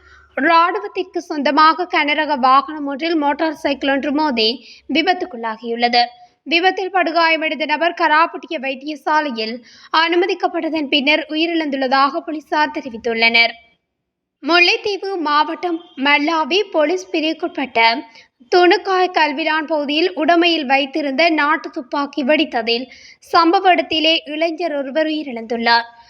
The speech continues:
குறித்த சம்பவம் நேற்றிரவு இடம்பெற்றுள்ளதாக போலீசார் தெரிவித்துள்ளனர். இந்த சம்பவத்தில் கண்ணையா அன்பழகன் என்ற பத்தொன்பது வயதுடைய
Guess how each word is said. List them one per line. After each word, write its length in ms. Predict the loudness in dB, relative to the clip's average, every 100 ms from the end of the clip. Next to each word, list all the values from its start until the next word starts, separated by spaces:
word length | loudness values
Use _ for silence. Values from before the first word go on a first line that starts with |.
| _ _
குறித்த 300 | 0 2 0 -2
சம்பவம் 460 | -2 0 2 2
நேற்றிரவு 500 | 2 0 -2 -2 -2 0
இடம்பெற்றுள்ளதாக 920 | 0 0 0 -2 -2 2 2 0 -4
போலீசார் 540 | -4 -8 -2 0 0
தெரிவித்துள்ளனர். 880 | -4 -8 -10 -8 -4 -2 2 0 -2 -14 _ _ -14 -4
இந்த 220 | 0 0
சம்பவத்தில் 640 | 0 -2 0 -2 -2 -2
கண்ணையா 500 | -2 -2 -4 0 0 2
அன்பழகன் 560 | 0 -4 -6 -8 -6 -4
என்ற 180 | -4 -6
பத்தொன்பது 520 | -4 -2 0 2 2
வயதுடைய 520 | 2 2 0 -4 -4